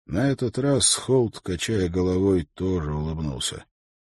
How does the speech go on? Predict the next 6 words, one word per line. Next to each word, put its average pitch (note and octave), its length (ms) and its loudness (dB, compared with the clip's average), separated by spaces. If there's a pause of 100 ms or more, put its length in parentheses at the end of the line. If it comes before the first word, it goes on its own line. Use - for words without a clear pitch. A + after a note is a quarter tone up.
(180)
В C2 180 -8
Макинда F#2+ 800 2 (280)
уже F2 320 -2
есть E2+ 400 -2
один F#2 280 -4
рейнджер. B1+ 560 -10